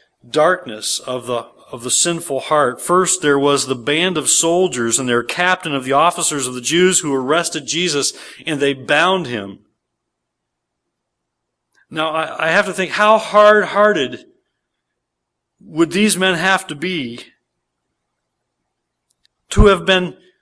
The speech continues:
they had just been overwhelmed by the presence of Christ. We noted it last week. When he spoke, what did they do? They fell back.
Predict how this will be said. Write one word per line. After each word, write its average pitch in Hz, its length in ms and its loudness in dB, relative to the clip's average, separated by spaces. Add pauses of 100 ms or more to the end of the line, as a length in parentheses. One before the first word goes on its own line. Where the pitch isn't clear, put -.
(140)
they 175 200 -2
had 190 200 -2
just 233 340 2
been 202 160 2
overwhelmed 190 800 2
by 147 140 4
the 147 80 2
presence 170 400 -2
of 135 140 -8
Christ. 170 400 0
We 147 100 -6
noted 165 320 0
it 135 140 -4
last 170 420 2
week. 147 220 -2
When 165 140 0
he 180 180 -2
spoke, 208 520 2
what 180 100 0
did 185 100 -4
they 170 160 -2
do? 170 180 -2
They 175 160 2
fell 190 320 2
back. 160 560 -4